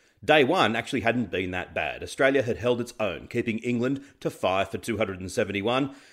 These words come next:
in front of a crowd of twenty-two thousand three hundred and fifty-one, nearly ten percent of Brisbane's total population. Brisbane's Telegraph newspaper described the scene as Australia walked onto the field.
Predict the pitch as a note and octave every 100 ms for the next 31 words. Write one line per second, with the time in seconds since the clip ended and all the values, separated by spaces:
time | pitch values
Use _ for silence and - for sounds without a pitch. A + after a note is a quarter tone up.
0 | - _ C3 B2 D#3 E3 D#3+ - D3 D3+
1 | C#3+ - - F#3 - C#3+ C#3+ C#3 C3 A2
2 | A2+ A2 G2 - D3 D#3 D3+ C#3 B2 C#3+
3 | C#3+ C3+ C3 C3 C#3 - _ A#2 D3 D3
4 | C#3+ - - A#3 A#3 G#3+ G3+ A3 G#2+ -
5 | - A#2+ A2 F2 C#3 A2+ B2+ A#2 - A#2
6 | A#2+ B2+ A#2+ - G#2+ G2+ - - - _
7 | _ _ - A3 C#3+ G#2+ G2 C3+ A#2+ A2
8 | G2+ - A#2 - A#2+ B2+ A#2+ - - C3+
9 | - A#2 B2+ A#2 A#2 - B2+ E2 E2+ -
10 | G#2 A2 A2+ B2+ A#2 A#2 G#2+ A#2 A2+ A2
11 | G#2 G#2 - G2 C#2 B1